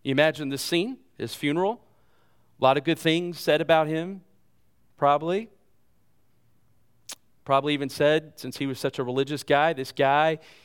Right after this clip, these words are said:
is in the presence of God today, right? But if you look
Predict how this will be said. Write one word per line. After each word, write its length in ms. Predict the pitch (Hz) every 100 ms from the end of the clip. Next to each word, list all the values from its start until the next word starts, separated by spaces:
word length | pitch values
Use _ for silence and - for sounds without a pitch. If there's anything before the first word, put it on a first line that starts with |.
| _
is 420 | - 131 127 120 -
in 160 | 135
the 60 | 120
presence 1120 | - - 147 156 151 180 185 - - - - _ _ _ _ -
of 120 | 113
God 340 | 139 139 135
today, 380 | - - 98 90 _ _ _ _ _ _ _
right? 340 | - 113 143 - _ _ _ _ _ _ _ _ -
But 420 | - 160 151 - _ _ _ _ _ -
if 180 | 123 131
you 80 |
look 380 | 123 135 147 -